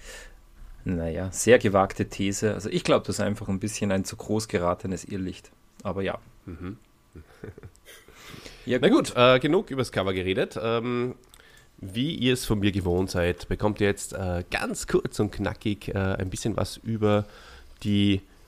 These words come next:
Speaker 2: Synchronsprecher gesagt. Ähm, und zwar, der Blade, der hier vorkommt, äh, erstmalig und einzigmalig ist, äh,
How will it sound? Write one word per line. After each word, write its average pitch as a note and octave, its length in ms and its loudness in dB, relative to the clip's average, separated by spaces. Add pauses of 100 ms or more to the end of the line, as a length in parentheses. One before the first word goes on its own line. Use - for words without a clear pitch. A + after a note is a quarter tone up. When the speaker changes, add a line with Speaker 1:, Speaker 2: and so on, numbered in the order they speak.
(140)
Speaker 2:
Synchronsprecher G2 1120 4 (260)
gesagt. F2 640 0
Ähm, G2 520 0 (120)
und - 200 0
zwar, - 280 -2 (1120)
der F#2+ 280 8
Blade, D3+ 480 2 (460)
der F2 100 2
hier F#2 200 -2
vorkommt, G#2+ 500 -4
äh, G2+ 400 2
erstmalig A#2 500 -2
und G2+ 140 0
einzigmalig G2+ 1300 -2
ist, - 380 -8
äh, G2 360 2